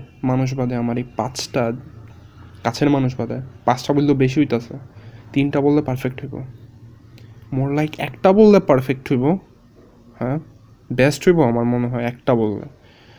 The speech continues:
At least, ওকে, আহ, ইয়া, benefit of the doubt দেই, তিনটা বলি, পাঁচ বেশি হয়ে যায়।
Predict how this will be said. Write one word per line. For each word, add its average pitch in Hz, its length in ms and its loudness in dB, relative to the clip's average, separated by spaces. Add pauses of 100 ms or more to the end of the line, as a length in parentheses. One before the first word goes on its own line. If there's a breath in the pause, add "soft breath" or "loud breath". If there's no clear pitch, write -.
(580 soft breath)
At 131 80 -6
least, 131 260 -4
ওকে, 131 220 -6
আহ, 143 240 -6
ইয়া, 127 380 0 (160)
benefit 156 320 4
of 147 120 0
the 139 80 -2
doubt 131 440 2
দেই, 135 220 0 (440)
তিনটা 143 280 0
বলি, 127 300 -6 (380)
পাঁচ 123 320 -2
বেশি 131 180 0
হয়ে 113 120 0
যায়। 107 180 -8